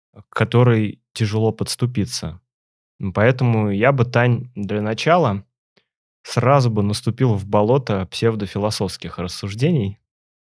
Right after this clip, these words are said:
М, я вчера, когда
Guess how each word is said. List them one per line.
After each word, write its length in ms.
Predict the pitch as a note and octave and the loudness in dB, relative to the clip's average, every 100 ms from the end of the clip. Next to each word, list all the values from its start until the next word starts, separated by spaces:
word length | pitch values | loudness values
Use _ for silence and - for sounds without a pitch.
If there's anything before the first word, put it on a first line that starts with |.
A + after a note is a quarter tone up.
| _ _ _ _ - | _ _ _ _ -12
М, 340 | F#2+ F#2 F2+ _ _ _ _ - | -10 -8 -12 _ _ _ _ -6
я 100 | G#2+ | -4
вчера, 300 | - A2 A#2+ | 0 2 2
когда 460 | A#2 G2+ A2 G#2+ | 0 0 2 2